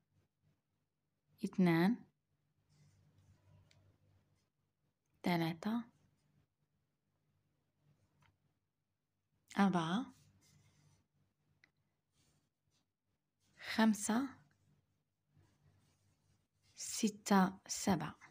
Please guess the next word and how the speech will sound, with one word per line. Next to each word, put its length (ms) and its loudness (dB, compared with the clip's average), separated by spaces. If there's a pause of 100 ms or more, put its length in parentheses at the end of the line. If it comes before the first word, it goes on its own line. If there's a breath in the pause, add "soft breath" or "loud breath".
(2500)
عملنا 480 6